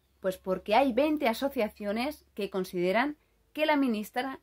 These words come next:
se habría saltado la normativa europea. Esa normativa establece que cualquier persona con un cargo de representación pública no puede, repito, no puede tratar de culpable de un delito a alguien que no ha sido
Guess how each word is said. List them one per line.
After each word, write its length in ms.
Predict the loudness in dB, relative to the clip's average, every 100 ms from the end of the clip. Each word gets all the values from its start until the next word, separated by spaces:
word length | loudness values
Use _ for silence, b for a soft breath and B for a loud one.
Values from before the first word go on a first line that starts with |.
| _
se 180 | -2 2
habría 360 | 2 2 0
saltado 500 | -2 -4 -4 -4 -2
la 100 | 0
normativa 520 | 0 0 -4 -8 -6 -4
europea. 540 | -4 -6 -10 -12 -14 _
Esa 200 | -4 0
normativa 640 | 0 2 2 0 2 2 2
establece 760 | -4 -6 -4 0 0 -2 -6 -6
que 180 | -8 -2
cualquier 460 | -2 -2 -4 -6
persona 440 | -6 -8 -4 -4 -2
con 160 | -2
un 120 | -4
cargo 260 | 0 -2 0
de 160 | 0 0
representación 800 | -4 -8 -8 -8 -8 -6 -4
pública 600 | -4 -6 -4 -4 -4 -4 -6 b b b
no 400 | 2 6 6 4
puede, 480 | 4 4 4 2 -4
repito, 520 | -8 -10 -8 -6 -6 -4
no 340 | 0 4 4 2
puede 480 | 2 2 4 -2 b b b b
tratar 520 | 0 2 6 4 4
de 140 | -4
culpable 460 | -2 -2 2 2 2
de 100 | 2
un 100 | 2
delito 440 | 2 0 0 0 2
a 180 | 2
alguien 360 | 2 2 -2 -4 -2
que 180 | 2 4
no 220 | 6 4
ha 100 | 2
sido 520 | 0 -2 0 -2 -4